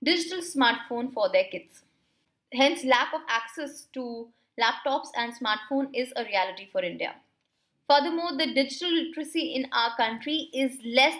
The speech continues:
than ten percent of the population. So only ten percent of the Indian population, or rather less than ten percent, has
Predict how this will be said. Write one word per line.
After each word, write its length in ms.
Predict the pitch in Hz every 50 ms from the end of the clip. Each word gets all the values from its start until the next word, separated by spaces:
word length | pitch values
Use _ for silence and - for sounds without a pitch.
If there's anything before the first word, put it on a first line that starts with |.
| -
than 240 | 302 277 254 247 247
ten 220 | 254 247 240 240
percent 320 | 240 233 214 220 - 240 226
of 120 | 208 196
the 80 | - -
population. 600 | - 180 175 180 - - - 180 - - - - - _ _ _ _ _ _ _ _ _
So 100 | - 277
only 280 | 269 269 269 285 277
ten 220 | 277 302 320 339 330
percent 280 | 330 311 311 320 320
of 100 | 294 262
the 100 | 247 277
Indian 220 | 262 240 233 247 254
population, 640 | 262 240 226 240 233 220 202 214 - - - 262
or 100 | 262 -
rather 320 | 220 214 202 214 226 233 220
less 220 | 202 240 285 294 - 302
than 120 | 277 269
ten 180 | 254 233 233 233
percent, 420 | - 196 190 190 - 240 247 262 - - _ _ _ _
has 260 | - 240 233 233 240